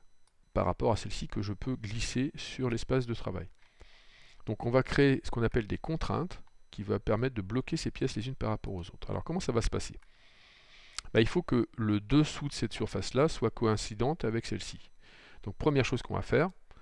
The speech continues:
on va créer le petit trombone, on va sélectionner la face inférieure des deux pièces, comme ça, elles vont être dans le même plan. Si je la déplace, vous voyez, elles sont confondues.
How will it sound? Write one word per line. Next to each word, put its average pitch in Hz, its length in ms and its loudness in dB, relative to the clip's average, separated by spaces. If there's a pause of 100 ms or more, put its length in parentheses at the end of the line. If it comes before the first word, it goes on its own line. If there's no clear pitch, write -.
(260)
on 113 60 0
va 107 100 4
créer 117 380 4 (140)
le - 120 2
petit - 160 -4
trombone, 107 400 2 (220)
on 127 80 -6
va 104 100 2
sélectionner 160 480 -2
la 127 140 6
face - 260 0
inférieure 110 480 2 (1300)
des 107 120 4
deux 104 120 2
pièces, - 460 4 (180)
comme 107 140 0
ça, 165 240 4
elles 110 160 4
vont 95 180 0
être - 260 -2 (360)
dans 156 140 6
le 170 40 6
même 127 220 4
plan. - 180 -2 (1000)
Si - 120 -8
je 101 60 -2
la 98 80 2
déplace, 123 360 2
vous - 120 -4
voyez, 117 240 -2
elles - 100 -4
sont - 220 -4
confondues. - 600 -6